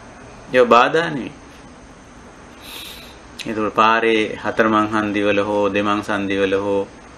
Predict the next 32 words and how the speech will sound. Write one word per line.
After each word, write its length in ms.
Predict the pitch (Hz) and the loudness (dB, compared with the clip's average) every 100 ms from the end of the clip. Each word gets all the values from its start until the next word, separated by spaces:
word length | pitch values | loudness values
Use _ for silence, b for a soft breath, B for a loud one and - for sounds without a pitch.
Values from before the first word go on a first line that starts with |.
| - - - - | -20 -20 -20 -14
අ, 280 | - 98 98 | -4 -2 0
තුන්මං 400 | 117 110 107 107 | 0 0 0 0
හන්දිවල 520 | 107 104 101 101 101 101 - - - - - | -4 -2 0 0 2 -2 -4 -20 -20 -20 -14
වර්ණ 380 | - 104 104 117 | 0 2 2 0
සංඥා 460 | 120 110 110 110 110 | 0 0 0 0 0
තිබීම 420 | - 107 135 170 | -2 0 0 2
ස්වභාවිකයි. 680 | 160 131 117 87 90 - - | 0 2 2 0 -4 -10 -16
ඉතින් 220 | - 123 | -6 0
ඒවා 320 | 135 175 170 | 2 4 4
වැටෙනවා. 440 | 160 151 151 98 - - - - - - - - - - - - - - - | 2 2 2 0 -6 -20 -20 -20 -20 -20 -20 -20 -20 -20 -20 -20 -20 -20 -20
ඉතින් 180 | - 92 | -4 -2
අපි 160 | 87 101 | 0 0
නම් 200 | 98 92 | -2 0
බලාපොරොත්තු 680 | 92 92 95 98 95 - 107 | 2 2 0 -2 -2 -2 -4
ඉතින් 320 | 95 110 110 | -2 -4 -2
ඒ 180 | 104 98 - - | -4 -4 -8 -6
රතු 220 | 98 101 | -4 0
පාට 260 | 98 101 104 | 0 0 -2
නොවැටෙනවා 560 | 104 113 151 160 117 | 0 2 2 0 0
නම් 180 | 90 85 | -4 -8
තමයි. 200 | 98 - - - - - - - - - - - | -10 -14 -18 -20 -20 -20 -20 -20 -20 -20 -20 -16
කොළ 220 | - 101 | -2 0
පාට 240 | 98 101 98 | 2 2 4
වැටිලා 340 | 101 98 101 | 2 2 0
තියෙනවා 320 | 101 104 104 | 0 -2 0
නම් 160 | 110 110 | -2 -2
තමයි 240 | 127 131 | -2 0
අපි 240 | 127 113 117 - - - - | -2 -2 -4 -4 -16 -20 -20
කැමති. 420 | - 120 113 95 104 | -4 -2 -2 -4 -4
එහෙමනේ 380 | 131 131 127 | -4 -2 0
අපේ 220 | 113 120 104 | 0 0 -2
ජීවිතේ. 580 | 110 117 120 - - | 0 2 2 0 -4